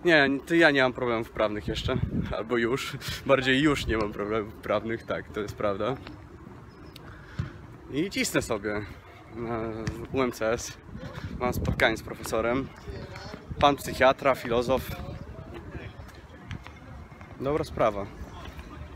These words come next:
No. I tak to już bywa.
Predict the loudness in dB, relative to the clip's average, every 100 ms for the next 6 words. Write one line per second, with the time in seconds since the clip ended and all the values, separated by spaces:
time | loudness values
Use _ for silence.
0 | -14 -14 -14 -12 -14 -14 -14 -14 -14 -14
1 | -12 -12 -12 -14 -14 -10 -6 -4 -2 -4
2 | -4 -10 -12 -10 -8 -8 -8 -8 -8 -8
3 | -8 -6 -6 -6 -4 -2 0 2 2 2
4 | 0 2 2 2